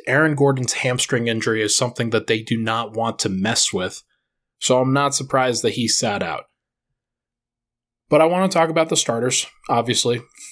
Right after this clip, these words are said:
Starters in the first segment, bench in the second segment, and then we will get to whether this is just a blip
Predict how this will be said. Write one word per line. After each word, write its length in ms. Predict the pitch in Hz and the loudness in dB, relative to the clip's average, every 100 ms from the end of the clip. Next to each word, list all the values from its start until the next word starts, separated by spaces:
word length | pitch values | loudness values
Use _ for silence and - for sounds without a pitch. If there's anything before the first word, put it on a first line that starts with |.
| - | -6
Starters 420 | - 135 135 131 | 0 4 4 2
in 80 | 135 | 0
the 80 | |
first 320 | 127 123 113 - | 0 2 2 2
segment, 440 | 123 117 113 113 | 2 0 -6 -2
bench 280 | 120 120 - | 0 0 0
in 80 | 117 | 0
the 60 | |
second 340 | 104 120 110 110 | 0 0 0 -2
segment, 560 | - 110 98 110 101 - | 0 0 -2 -4 -4 -4
and 180 | 113 107 | -2 0
then 220 | 113 113 | -2 0
we 100 | 113 | -2
will 140 | 110 | -2
get 280 | 107 107 107 | -2 -2 -2
to 360 | - - 113 107 | -4 -2 -2 0
whether 280 | 120 123 117 | 0 -2 -4
this 220 | 113 - | -4 -4
is 60 | |
just 240 | - 110 101 | -2 -2 -4
a 20 | |
blip 500 | 90 156 185 180 - | -4 0 2 0 -4